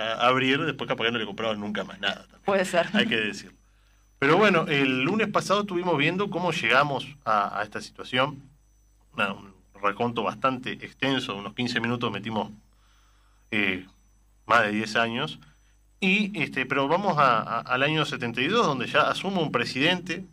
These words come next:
Speaker 1: que fue Bordaberry, sin apoyos. Tenemos que pensar que a Bordaberry, eh, lo votó el veintidós por ciento de la población.
Speaker 2: Sí, casi
Speaker 1: O sea,
Speaker 2: nada.
Speaker 1: fue el candidato menos votado, de, de los dos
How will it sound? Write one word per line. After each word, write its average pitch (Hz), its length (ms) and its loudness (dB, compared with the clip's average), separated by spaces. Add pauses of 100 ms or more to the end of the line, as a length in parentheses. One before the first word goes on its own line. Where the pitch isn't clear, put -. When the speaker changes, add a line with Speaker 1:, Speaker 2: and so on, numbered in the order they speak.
Speaker 1:
que - 80 -12
fue 104 380 -2
Bordaberry, 113 560 2
sin 131 200 -4
apoyos. 120 600 -4 (480)
Tenemos 131 220 -2
que 131 80 0
pensar 117 400 2
que 143 80 0
a 120 40 6
Bordaberry, 117 640 0
eh, 123 160 -4
lo 101 100 -6
votó 101 260 -4
el 117 60 -2
veintidós 107 380 -2
por 110 180 -6
ciento 113 280 -4
de 95 60 -2
la 95 100 -4
población. 101 600 -2
Speaker 2:
Sí, - 120 -16 (120)
casi 151 180 -10
Speaker 1:
O 170 40 -6
sea, 135 100 0
Speaker 2:
nada. - 120 -12 (320)
Speaker 1:
fue 123 100 0
el 123 60 -4
candidato 120 380 0
menos 110 200 -4
votado, 110 400 2
de, 110 140 -6
de 107 120 -10
los 98 160 -6
dos 120 240 -2